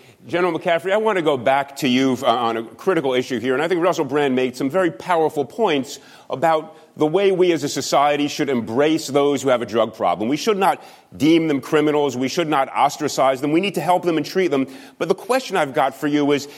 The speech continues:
can you, in fact, create a regime of treatment if you do not have the potential of coercive threats behind you, such as the potential prosecution of those who are, in fact, addicts?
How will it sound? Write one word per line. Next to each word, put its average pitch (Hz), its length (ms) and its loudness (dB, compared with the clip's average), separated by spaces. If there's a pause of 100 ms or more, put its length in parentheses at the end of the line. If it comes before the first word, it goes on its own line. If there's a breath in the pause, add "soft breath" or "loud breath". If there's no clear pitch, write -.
(140 loud breath)
can 247 380 -2
you, 202 220 0
in 143 120 0
fact, 135 540 -4
create 156 560 -2
a 139 80 2
regime 120 760 0 (260 loud breath)
of 113 160 -2
treatment 107 680 -4 (320 soft breath)
if 214 240 -2
you 208 160 -2
do 175 220 0
not 156 240 0
have 151 260 -2
the 147 80 0
potential 180 880 -2 (140)
of 120 180 -4
coercive 160 800 0 (280 loud breath)
threats 135 580 -2
behind 156 640 0
you, 123 360 0 (200 loud breath)
such 156 280 -2
as 135 280 0
the 135 80 -2
potential 131 420 -4
prosecution 123 680 -4
of 101 100 -4
those 113 200 0
who 110 140 -2
are, 101 140 0
in 92 40 -8
fact, 95 280 -4
addicts? - 420 -6